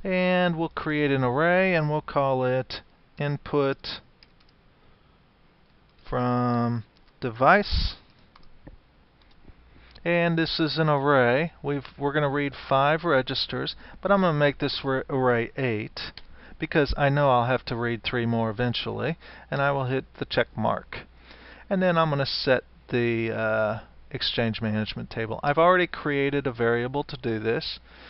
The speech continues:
so I am gonna call this the Modbus read parameters. And I am going to put a one-shot, which is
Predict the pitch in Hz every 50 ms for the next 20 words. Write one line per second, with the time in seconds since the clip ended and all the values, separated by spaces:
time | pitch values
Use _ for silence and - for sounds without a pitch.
0 | - - - - - - - - 143 120 117 117 123 - 123 127 131 131 127 131
1 | 123 120 - - 131 120 117 120 127 - - - 123 113 117 123 120 120 127 135
2 | 127 - 147 143 156 170 - - - - - - - - - - - 143 131 131
3 | 127 127 127 131 143 160 156 - - - 226 208 175 135 113 110 107 113 143 165
4 | 196 - - - - - - - - - - - - - - - - - - -
5 | - - - - - - _ - - - - - - - - - - - - -
6 | - - - - - - - - - - 180 165 165 165 165 165 160 165 - -
7 | 143 135 135 135 135 135 139 135 131 120 135 131 127 127 123 127 127 123 - -
8 | - 131 120 - - - 127 123 - - - 123 117 113 113 113 117 - - 131
9 | 131 151 160 160 160 - - - - 110 98 101 107 123 - - - 127 117 -
10 | - 123 113 104 -